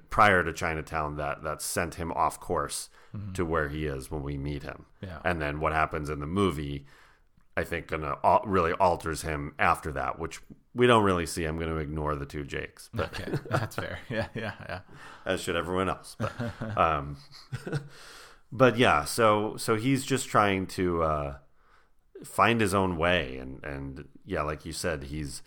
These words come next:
Speaker 1: he's rejected his family, and he's in this,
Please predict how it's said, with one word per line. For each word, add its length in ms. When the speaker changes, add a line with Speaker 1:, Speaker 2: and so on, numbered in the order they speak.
Speaker 1:
he's 500
rejected 520
his 140
family, 540
and 140
he's 280
in 180
this, 340